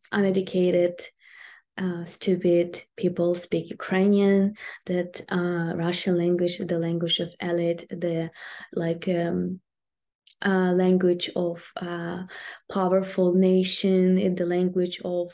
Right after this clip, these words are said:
uh, Tolstoy, Pushkin, Lermontov, blah, blah, blah. So we had this, um, uh, this, um, they, they put these ideas in our heads all the time, and many people, they believed in it.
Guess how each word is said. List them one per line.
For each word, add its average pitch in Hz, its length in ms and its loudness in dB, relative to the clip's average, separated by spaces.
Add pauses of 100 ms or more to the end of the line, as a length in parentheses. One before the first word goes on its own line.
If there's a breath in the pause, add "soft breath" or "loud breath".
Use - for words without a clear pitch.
uh, 180 220 -6
Tolstoy, 180 760 2
Pushkin, 185 680 2
Lermontov, 180 640 0
blah, 170 180 -2
blah, 170 200 -4
blah. 175 460 -4 (460 loud breath)
So 180 200 0
we 175 100 4
had 180 300 -2
this, 170 400 -4
um, 165 560 -4 (720)
uh, 208 80 0
this, 180 480 0
um, 180 560 -4 (200)
they, 220 160 4
they 220 160 4
put 233 260 2
these 185 300 4
ideas 180 560 4
in 175 140 -4
our 170 180 -6
heads 170 440 -6
all 180 180 -2
the 175 120 0
time, 180 440 -2
and 175 240 -4
many 165 200 -2
people, 175 320 0
they 196 80 -2
believed 214 380 2
in 165 120 -4
it. 165 240 -6